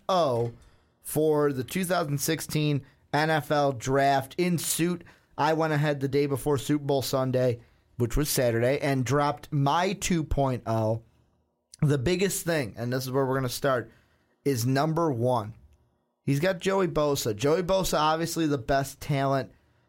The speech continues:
in this draft. And I,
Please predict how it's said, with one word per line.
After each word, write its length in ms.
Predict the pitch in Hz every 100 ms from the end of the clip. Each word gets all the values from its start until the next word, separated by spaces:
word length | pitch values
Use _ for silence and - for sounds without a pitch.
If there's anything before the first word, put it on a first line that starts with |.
| _ -
in 320 | 160 165 156
this 460 | 147 120 131 120 - 131
draft. 800 | 110 120 131 147 175 208 - - - _ _ _ _ _ _ _ -
And 180 | 139 -
I, 220 | 127